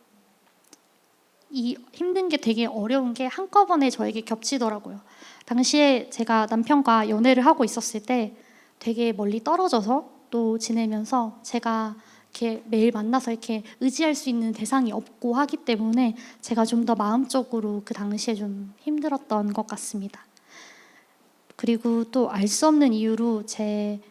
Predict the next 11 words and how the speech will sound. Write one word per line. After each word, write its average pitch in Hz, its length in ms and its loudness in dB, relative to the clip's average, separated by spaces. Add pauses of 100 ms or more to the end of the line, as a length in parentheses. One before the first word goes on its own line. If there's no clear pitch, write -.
(240)
어, 202 220 -6
가슴에 226 360 -2
흉통이 370 440 0
생겼었는데, 226 840 0 (400)
그게 247 460 4
점점 240 480 -2
심해지면서 269 760 -2
제가 214 480 -2
병원에 254 420 4
가보기도 214 640 -6
했었는데, 233 640 -6